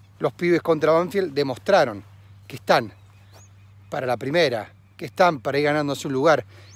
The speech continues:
en el equipo de Russo y que seguramente el técnico de Boca tendrá una evaluación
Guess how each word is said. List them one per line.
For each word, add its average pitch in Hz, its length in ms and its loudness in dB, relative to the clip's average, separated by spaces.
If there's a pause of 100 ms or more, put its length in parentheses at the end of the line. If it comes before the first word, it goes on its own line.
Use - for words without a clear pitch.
en 143 100 -10
el 135 80 -6
equipo 131 400 -6
de 127 120 0
Russo 151 320 -2
y 123 40 -10
que 131 140 -2
seguramente 165 600 0
el 143 100 -6
técnico 156 500 2
de 147 60 4
Boca 165 500 2 (760)
tendrá 151 340 2
una 175 140 2
evaluación 147 760 0